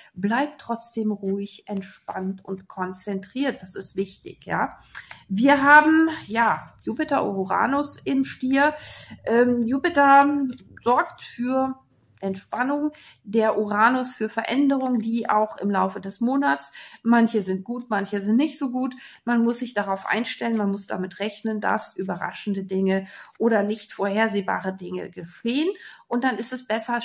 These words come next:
sehr aufmerksam, sehr achtsam zu sein und nicht nervös und unkonzentriert, weil, wie gesagt, die Wassermann-Energie kann das bei dir als Waage auslösen.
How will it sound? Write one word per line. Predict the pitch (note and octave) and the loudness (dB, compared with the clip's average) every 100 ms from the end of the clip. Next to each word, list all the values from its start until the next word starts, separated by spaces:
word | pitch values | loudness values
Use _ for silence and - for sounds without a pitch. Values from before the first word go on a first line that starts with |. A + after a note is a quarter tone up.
| - | -8
sehr | F3+ G3 G3 - | -8 -4 -2 2
aufmerksam, | G3+ B3 - C4+ C#4 - C#4 C4 | 2 2 -2 0 -2 -4 -2 0
sehr | G3+ - | -2 -4
achtsam | A3 A#3 - B3 A#3+ A#3+ | -6 -6 -10 -8 -6 -8
zu | A#3 | -8
sein | G#3+ A3 A3+ A#3 - - - | -2 0 0 -2 -12 -18 -2
und | G#3 | 0
nicht | G#3 A3+ A3 - | 2 0 -2 -4
nervös | G3+ F#3+ F3+ A3 A#3 - | -2 0 0 -2 -2 -6
und | A3+ | -6
unkonzentriert, | A#3 B3+ A3 F#3 F#3+ F#3 - G3 F#3+ | -4 -2 -2 -2 -4 -10 -6 -8 -4
weil, | F3 F3+ F#3 - _ | -2 -2 -4 -14 _
wie | A#3 | -4
gesagt, | A#3 G3+ F#3+ - | 0 2 0 -2
die | G3+ | -2
Wassermann-Energie | F#3+ G#3 A#3+ A3 A3+ G#3 G3+ G3+ | -2 0 0 -2 -2 -4 -4 -6
kann | G3 - F#3 | -10 -10 -6
das | G3+ G3 - | -6 -8 -8
bei | F#3+ | -6
dir | F#3+ G3 F#3 | -4 -4 -6
als | F3+ F#3+ F3+ | -8 -12 -8
Waage | E3+ F3 A#3 - | -6 -6 -6 -6
auslösen. | F3+ E3+ - F3 D#3 - - | -6 -6 -6 -4 -6 -10 -16